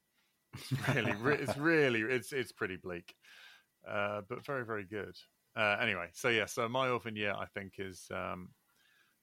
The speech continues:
Speaker 1: 'cause I think going from First Call to My Orphan Year is, is quite deliberate in that, um,
Speaker 2: Yeah.
Speaker 1: My Orphan Year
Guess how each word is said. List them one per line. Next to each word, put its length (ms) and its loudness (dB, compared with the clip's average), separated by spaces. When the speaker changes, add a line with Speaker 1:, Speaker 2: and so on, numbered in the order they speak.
Speaker 1:
'cause 140 -2
I 80 4
think 240 -4
going 200 2
from 200 -8
First 400 0
Call 280 -2
to 120 -10
My 160 0
Orphan 380 -4
Year 340 0
is, 300 -10
is 200 -8
quite 280 -6
deliberate 640 -4
in 180 -8
that, 480 -4
um, 160 -2
Speaker 2:
Yeah. 220 -2
Speaker 1:
My 120 2
Orphan 340 0
Year 200 0